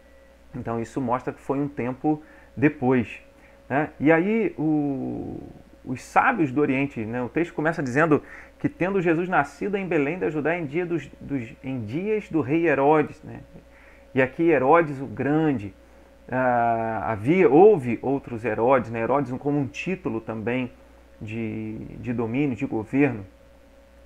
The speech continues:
E aí mostra que eles estavam, encontraram Herodes e disseram, "Olha, nós vimos a sua estrela e viemos adorá-lo." Herodes ficou preocupado, tanto que depois ele, é, consultando os sábios do Oriente, perguntando, "Quando que vocês viram a estrela?",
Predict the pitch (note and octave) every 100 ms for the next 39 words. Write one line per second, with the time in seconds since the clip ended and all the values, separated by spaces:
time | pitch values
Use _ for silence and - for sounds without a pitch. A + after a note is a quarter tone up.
0 | - - - - C3+ C#3 D3+ E3 D3+ E3
1 | D#3 D#3+ D3 D3 D3 C3+ - C#3+ F3 F#3
2 | C#3+ D#3+ C3+ B2 D#3 E3+ C3 C#3+ F3+ E3+
3 | F3+ - F#3 G3 E3+ D3 C#3 D#3 D#3 -
4 | - D3+ C3 F#3 E3+ E3 E3+ D#3 - D#3
5 | E3+ G3+ G3 - - - - C#3 D3+ D#3
6 | D3+ D3+ D3 B2 C3 G#2+ F#2+ - - -
7 | - - - A#2 C3 - - - C3 -
8 | - C3 - - - - A#2+ - B2+ B2+
9 | - C#3+ B2+ C3 B2 A#2 - - - B2
10 | A#2 D3 D3 - C#3 - D3 F3+ G#3 D3+
11 | C3 - C#3+ D3 C#3 C#3 C3+ B2+ B2+ -
12 | C3 C3+ D3 C#3 C#3+ A3 G#3 F3 E3+ F3
13 | C#3 D3+ D#3 C#3+ - - C#3 D#3+ C#3 -